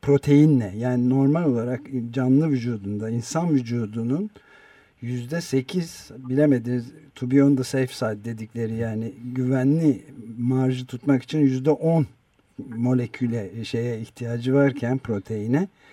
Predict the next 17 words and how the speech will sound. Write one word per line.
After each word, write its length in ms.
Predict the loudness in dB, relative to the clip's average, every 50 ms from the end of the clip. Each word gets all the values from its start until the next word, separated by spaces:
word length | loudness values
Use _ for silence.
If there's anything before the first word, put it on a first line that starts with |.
| -20 -20 -20 -20 -20 -20 -20 -20 -20 -20 _ _
inek 280 | 0 2 2 2 2 0
sütü 280 | -4 -10 -10 -8 -8 -6
gibi 340 | -6 -6 -8 -8 -10 -10 -10
şeylerle 600 | -8 -6 -6 -6 -4 -4 -4 -4 -2 -4 -4 -6
ya 200 | -6 -8 -8 -10
da 80 | -10 -8
etteki, 720 | -6 -6 -6 -6 _ -4 -4 -4 -2 0 0 0 0 0 -4 -12 _ _ _ _ _ _ _ _ -16 -14
beyaz 440 | -10 -6 -2 0 2 2 2 2 -2
olsun, 600 | -6 -8 -8 -4 -2 0 0 0 -2 -4 -8 -10
başka 380 | -10 -12 -12 -8 -6 -6 -6
renkte 320 | -6 -8 -10 -12 -10 -8 -8
olsun, 420 | -8 -8 -10 -8 -8 -8 -6 -6
etteki 520 | -6 -8 -8 _ -8 -8 -8 -8 -10 -8
çok 300 | -2 -2 0 0 -2 -4
yüksek 380 | -12 -14 -10 -8 -8 -8 -6 -6
orandaki 580 | -6 -6 -6 -6 -6 -6 -6 -8 -8 -10 -12 -10
proteinin 720 | -6 -6 -6 -4 -4 -4 -4 -2 0 0 0 0 0 -2